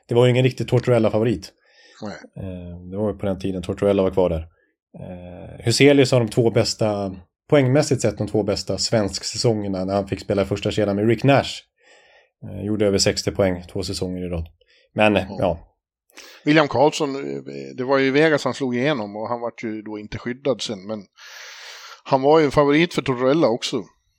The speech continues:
Speaker 1: Mm. Ja, då var han ju sedd som en P K-specialist. Ju.
Speaker 2: Ja.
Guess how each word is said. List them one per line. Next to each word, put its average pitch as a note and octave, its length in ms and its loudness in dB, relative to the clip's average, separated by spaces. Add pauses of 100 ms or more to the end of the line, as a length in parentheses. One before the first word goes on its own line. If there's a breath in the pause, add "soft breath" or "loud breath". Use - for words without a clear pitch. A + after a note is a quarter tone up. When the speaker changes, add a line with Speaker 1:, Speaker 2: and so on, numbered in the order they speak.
(100)
Speaker 1:
Mm. G2 260 -10 (160)
Ja, G#2 100 -4
då B2+ 220 6
var F3 100 6
han D#3 100 4
ju B2 80 2
sedd A2+ 220 2
som G#2+ 200 0
en G2 240 -2 (300 loud breath)
P B2 240 6
K-specialist. A2+ 920 0
Ju. F#2 160 -6
Speaker 2:
Ja. A2+ 240 -4